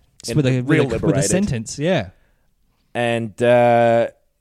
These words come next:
Speaker 2: yeah, Bran, Bran is now the ruler of the Six Kingdoms. Brandon the Broken, which,
Speaker 1: Mm-hmm.
Speaker 2: yeah, I think is a name Tyrion sh-, just
Speaker 1: Just
Speaker 2: made
Speaker 1: says
Speaker 2: up.
Speaker 1: on the spot, yeah, yeah.
Speaker 2: But, um, a little, a little bit shitty. But I think he's
Speaker 1: Mm.
Speaker 2: also said the stuff of "embrace the broken things about you." So he's giving it as,
Speaker 1: Right.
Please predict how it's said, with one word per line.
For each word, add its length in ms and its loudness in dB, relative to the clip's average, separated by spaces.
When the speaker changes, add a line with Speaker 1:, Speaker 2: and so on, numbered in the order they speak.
Speaker 2:
yeah, 180 2
Bran, 360 -4
Bran 280 -2
is 140 -6
now 160 -4
the 240 -2
ruler 340 0
of 80 -4
the 80 -6
Six 300 -8
Kingdoms. 520 -8
Brandon 440 -4
the 60 -6
Broken, 680 -2
which, 160 -10
Speaker 1:
Mm-hmm. 80 -4
Speaker 2:
yeah, 80 2
I 60 0
think 280 -4
is 100 -6
a 40 -2
name 220 -2
Tyrion 440 -4
sh-, 320 -14
just 260 -12
Speaker 1:
Just 160 2
Speaker 2:
made 40 0
Speaker 1:
says 140 2
Speaker 2:
up. 80 2
Speaker 1:
on 60 -2
the 60 -4
spot, 360 -2
yeah, 340 -4
yeah. 380 -6
Speaker 2:
But, 260 0
um, 560 -2
a 60 -20
little, 220 -8
a 40 -6
little 140 -2
bit 140 -6
shitty. 380 -10
But 100 0
I 80 4
think 200 -2
he's 180 -4
Speaker 1:
Mm. 40 -2
Speaker 2:
also 180 -4
said 200 -4
the 60 -8
stuff 320 -6
of 180 -8
"embrace 480 -8
the 100 -12
broken 320 -10
things 220 -14
about 260 -12
you." 120 -16
So 180 -12
he's 220 -12
giving 200 -6
it 40 -4
as, 200 -4
Speaker 1:
Right. 20 -6